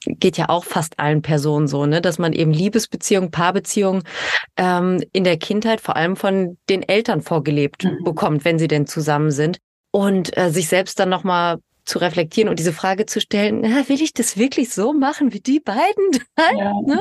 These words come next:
Speaker 1: Ich bin nicht ganz sicher. Also
Speaker 2: Ja,
Speaker 1: diesen Prozess
Speaker 2: und
Speaker 1: haben wir irgendwie alle, ne? Oder sollten alle haben, ja.
Speaker 2: Ja, und selbst wenn man für sich die Entscheidung trifft,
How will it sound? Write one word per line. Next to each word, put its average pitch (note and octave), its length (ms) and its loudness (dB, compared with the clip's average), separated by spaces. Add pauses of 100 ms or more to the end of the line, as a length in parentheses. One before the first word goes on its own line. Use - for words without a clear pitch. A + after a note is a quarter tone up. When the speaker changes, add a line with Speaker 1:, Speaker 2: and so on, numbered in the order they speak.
(120)
Speaker 1:
Ich - 140 -6
bin D#4+ 140 0
nicht D4+ 160 -2
ganz A#3 240 -2
sicher. B3 520 -2 (520)
Also A3 220 2
Speaker 2:
Ja, - 180 0 (140)
Speaker 1:
diesen A#3 160 0
Prozess A#3 360 0
Speaker 2:
und - 60 -2
Speaker 1:
haben A#3+ 120 0
wir A3 120 2
irgendwie G#3+ 220 -2
alle, A3 280 2
ne? F3+ 180 0
Oder F#3+ 160 0
sollten F3 280 0
alle F3 220 2
haben, F3+ 320 2
ja. E3+ 220 0 (840)
Speaker 2:
Ja, A#3 180 0
und A#3+ 280 0
selbst B3+ 360 -2
wenn B3 120 4
man A3+ 160 4
für A#3 80 2
sich B3 220 -2
die A3+ 100 0
Entscheidung G3 420 0
trifft, D4 280 -6